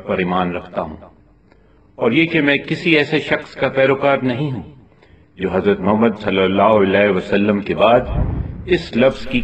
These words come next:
किसी भी मफहूम या किसी भी तशरीह के लिहाज से पैगंबर का दावेदार हो, और ना ही मैं ऐसे दावेदार को पैगंबर या मजहबी मुस्लिम मानता हूँ।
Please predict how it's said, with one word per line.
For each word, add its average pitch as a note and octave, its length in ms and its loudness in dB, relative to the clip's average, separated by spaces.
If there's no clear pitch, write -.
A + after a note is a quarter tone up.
किसी G3+ 300 0
भी D3 180 0
मफहूम C#3 520 0
या D3+ 200 4
किसी F#3+ 280 0
भी D3+ 200 0
तशरीह D3+ 480 0
के C#3 120 0
लिहाज F#2+ 320 -2
से - 180 -14
पैगंबर A2 520 4
का G2+ 140 -2
दावेदार F2+ 500 2
हो, F2 160 -14
और F2+ 160 -2
ना G#2+ 260 2
ही A2+ 200 4
मैं F#2+ 120 -8
ऐसे G#2 240 2
दावेदार F#2+ 560 2
को G#2 220 2
पैगंबर G2 520 2
या E2+ 160 0
मजहबी F2+ 500 2
मुस्लिम F#2 440 -4
मानता E2+ 320 -4
हूँ। D#2+ 280 -10